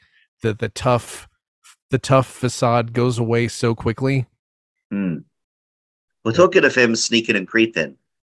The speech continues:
Speaker 2: one thing I did note watching, like, the first half of the film where he's, like, tailing her, it's so interesting that this film, obviously, is, you know, nearly, what, sixty, seventy years old.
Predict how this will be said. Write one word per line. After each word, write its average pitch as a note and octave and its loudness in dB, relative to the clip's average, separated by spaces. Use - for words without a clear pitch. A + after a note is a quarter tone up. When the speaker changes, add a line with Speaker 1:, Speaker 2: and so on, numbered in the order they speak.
Speaker 2:
one B2 4
thing B2+ 2
I G2+ 4
did A2+ 2
note E2+ 2
watching, F2+ -2
like, F2+ 2
the - -6
first D#3 2
half A2+ 2
of G#2 -8
the F#2+ -10
film G#2 0
where E2+ -4
he's, F2+ -6
like, E2 -2
tailing G2 0
her, D2+ -8
it's - -8
so C#3+ 6
interesting C3+ 2
that - 2
this G#2+ -2
film, A2 0
obviously, G2+ 0
is, E2+ -6
you G2+ -6
know, D2+ -2
nearly, D#2+ -2
what, - -6
sixty, G2+ -8
seventy F#2 -2
years F2+ 0
old. C3+ 2